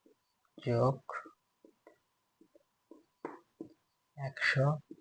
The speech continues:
গুণন পাঁচ। এই দুটি অঙ্ক, শুধু স্থানটা একটু পরিবর্তন হয়েছে, শুধু প্রথমবারে একশো ছিল এই পাশে, আর সেকেন্ডবারে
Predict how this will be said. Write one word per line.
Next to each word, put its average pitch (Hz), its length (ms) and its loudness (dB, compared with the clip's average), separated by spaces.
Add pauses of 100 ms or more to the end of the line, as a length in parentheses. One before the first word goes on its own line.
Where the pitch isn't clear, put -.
(260)
গুণন 117 340 4 (2000)
পাঁচ। - 300 -8 (1700)
এই 135 160 4
দুটি 131 240 8
অঙ্ক, 104 300 10 (840)
শুধু 120 220 6 (220)
স্থানটা 127 500 8 (100)
একটু - 180 6 (120)
পরিবর্তন 113 560 12
হয়েছে, 110 280 8 (180)
শুধু 113 320 8 (560)
প্রথমবারে 131 560 12 (180)
একশো - 300 8
ছিল 135 220 12 (140)
এই 127 140 12
পাশে, 143 300 12 (500)
আর 113 120 6 (540)
সেকেন্ডবারে 123 480 12